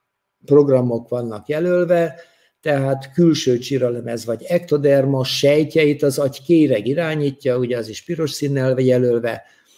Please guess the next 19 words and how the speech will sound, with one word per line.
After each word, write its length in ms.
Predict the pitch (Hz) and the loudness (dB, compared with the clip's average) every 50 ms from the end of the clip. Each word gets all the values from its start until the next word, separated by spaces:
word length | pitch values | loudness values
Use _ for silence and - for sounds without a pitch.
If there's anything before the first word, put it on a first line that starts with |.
| _ - - _ | _ -20 -12 _
és 260 | - 190 196 196 - | 2 4 4 4 4
beszéltem 540 | 175 214 208 185 - 165 151 - - 139 131 | 2 2 2 4 4 4 4 4 2 2 2
az 140 | 139 131 139 | 2 2 2
elválasztási 920 | 156 147 143 135 127 120 120 117 110 - - _ - 127 117 113 - 123 123 | 4 4 4 4 2 2 0 -2 -4 -6 -8 _ -8 -8 -8 -8 -8 -10 -6
konfliktusról, 760 | - 170 170 143 - 123 120 - - 175 170 - - 156 151 | -4 -4 -4 -4 -4 -6 -6 -4 -4 -4 -4 -2 0 0 0
vagyis 300 | 151 147 143 147 - - | 0 0 -2 -4 -4 -2
a 160 | 147 147 143 | 0 0 0
f-, 180 | 139 - - - _ _ _ | 0 -2 -8 -18 _ _ _
külső 500 | 233 240 233 190 - - 170 165 160 151 | 2 4 4 2 2 2 2 2 2 4
bőrünkön 520 | 170 185 180 156 156 139 131 135 127 127 | 6 6 6 6 6 4 2 2 0 0
megjelenő 840 | 135 143 147 147 139 131 127 123 120 120 117 117 117 110 104 104 - _ _ _ _ _ _ _ | 0 0 0 0 -2 0 0 -2 -2 -2 -4 -6 -6 -6 -6 -8 -10 _ _ _ _ _ _ _
történésekről, 1080 | - 170 170 165 135 - - 123 123 143 165 160 - - 175 170 175 180 180 185 202 208 | 2 4 4 4 4 2 -2 -4 -2 -2 -4 -2 0 0 0 0 0 0 -2 0 0 2
ez 160 | 196 180 147 | 0 0 0
is 160 | 156 135 - | -2 -6 -4
először 460 | 156 143 135 131 127 131 131 127 120 117 | -4 -2 0 -2 -2 -2 -4 -6 -6 -6
sorvadás, 680 | - - 147 151 143 127 123 123 113 117 113 107 - - | -6 -2 -2 -2 -2 -2 -4 -4 -4 -6 -6 -8 -8 -10
majd 180 | 117 107 104 - | -12 -14 -10 -8
visszaépítést 880 | 151 175 - - - 156 151 135 - 139 135 - 135 131 127 131 - | -8 -8 -6 -4 -2 -2 -2 -2 -4 -6 -4 0 0 0 0 -2 -2
jelent, 380 | 131 127 127 127 123 123 123 | -2 0 0 0 -2 -4 -8